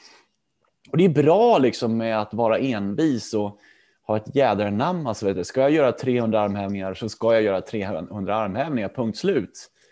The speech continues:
I, i slut, slutdiskuterat. Det är ju jättebra att ha den viljan. Men det blir ju väldigt motsägelsefullt när man försöker önsketänka bort en storm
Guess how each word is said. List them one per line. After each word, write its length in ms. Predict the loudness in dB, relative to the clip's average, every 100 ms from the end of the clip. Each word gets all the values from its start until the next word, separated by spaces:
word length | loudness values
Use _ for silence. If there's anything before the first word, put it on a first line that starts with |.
| _ _
I, 480 | -2 0 0 -2 -4
i 120 | -4
slut, 380 | -4 -4 -4 -6 _ -16 -12 -12
slutdiskuterat. 960 | -4 -4 -2 -6 -4 -2 0 -2 -4 -2
Det 80 | 0
är 40 |
ju 100 | 2
jättebra 520 | 0 -2 -4 -2 0
att 120 | 0
ha 200 | 0 0
den 220 | 0 -4 -6
viljan. 440 | -6 -8 -10 -14 _ _ _ _ _ _
Men 160 | -4 0
det 80 | 0
blir 220 | 0 0
ju 140 | 0
väldigt 600 | 0 2 2 2 -2 -10 -20 _
motsägelsefullt 1200 | -2 -2 -2 -4 -2 -2 -2 -8 -2 0 0 0
när 120 | -2 -2
man 160 | -2
försöker 560 | -4 -6 -6 -4 -4 -4 -2
önsketänka 800 | -2 -2 -8 -10 -8 -6 -4 -6
bort 440 | -4 -6 -6 _ _ _
en 320 | -6 -4 -4 -8
storm 760 | -14 -6 -2 0 -2 -4 -6